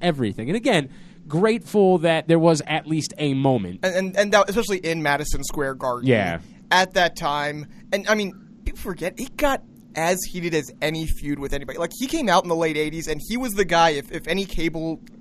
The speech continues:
Speaker 2: you know, T V wanted to say, "All right, we need someone to talk negatively about wrestling and specifically about W W F,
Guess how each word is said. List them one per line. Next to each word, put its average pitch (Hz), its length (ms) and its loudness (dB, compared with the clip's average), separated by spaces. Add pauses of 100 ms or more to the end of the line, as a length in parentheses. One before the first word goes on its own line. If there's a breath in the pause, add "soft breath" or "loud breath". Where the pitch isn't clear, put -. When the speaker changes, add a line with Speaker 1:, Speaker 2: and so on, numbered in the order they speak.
(120)
Speaker 2:
you 185 100 -4
know, 143 140 0
T 170 240 -6
V 160 160 -4
wanted 151 260 -2
to - 60 -12
say, 156 160 -4 (320 loud breath)
"All 165 100 2
right, 151 160 0
we 170 100 -4
need 175 140 -4
someone 160 280 -4
to 139 100 -12
talk 151 200 2
negatively 151 600 -6
about 139 300 0
wrestling 143 280 -8
and 139 80 -12
specifically 143 440 -8
about 139 220 -2
W 147 200 -4
W 143 160 -6
F, 151 160 -2